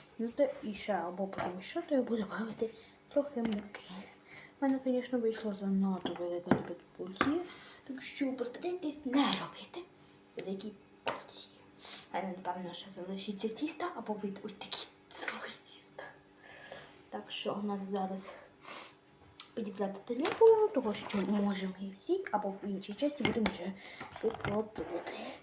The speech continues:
Тісто вже мішається важко. Його не можна брати, це наші дошки. Як ви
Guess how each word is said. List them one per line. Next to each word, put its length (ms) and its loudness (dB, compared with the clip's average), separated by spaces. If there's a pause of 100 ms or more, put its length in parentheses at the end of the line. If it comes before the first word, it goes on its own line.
(280)
Тісто 300 0
вже 160 2
мішається 640 4
важко. 600 8 (1200)
Його 520 12
не 120 12
можна 360 10 (120)
брати, 540 6 (300)
це 120 -2 (680)
наші 320 6 (260)
дошки. 240 6 (2500)
Як 220 -8
ви 120 -6